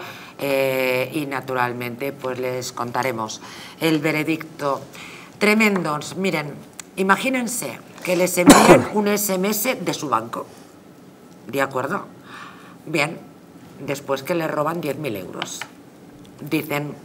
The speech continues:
que se ha quedado sin nada, es lo que cuenta Mari Carmen, una vecina de Badalona, en Barcelona. Verán, hace tres semanas esta, esta mujer, vecina de Badalona,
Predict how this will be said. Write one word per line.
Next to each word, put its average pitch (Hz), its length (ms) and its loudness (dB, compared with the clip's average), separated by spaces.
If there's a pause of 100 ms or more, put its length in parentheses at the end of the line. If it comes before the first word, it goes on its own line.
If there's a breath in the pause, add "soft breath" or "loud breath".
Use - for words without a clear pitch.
(600 loud breath)
que 135 240 2
se 143 160 -2
ha 147 80 2
quedado 139 360 2
sin 147 260 -6
nada, 151 240 -2
es 143 60 -4
lo 151 120 -4
que 151 100 -4
cuenta 143 600 2
Mari 131 240 -4
Carmen, 135 500 2 (420 loud breath)
una 127 760 4
vecina 139 580 0 (320 loud breath)
de 151 160 -2
Badalona, 143 680 4
en 131 140 -4
Barcelona. 131 680 0
Verán, 139 380 2 (400 loud breath)
hace 202 280 4
tres 185 280 2
semanas 143 640 4 (340 loud breath)
esta, 147 640 8 (360)
esta 151 440 6
mujer, 151 460 0
vecina 131 400 -2
de 127 80 0
Badalona, 139 560 2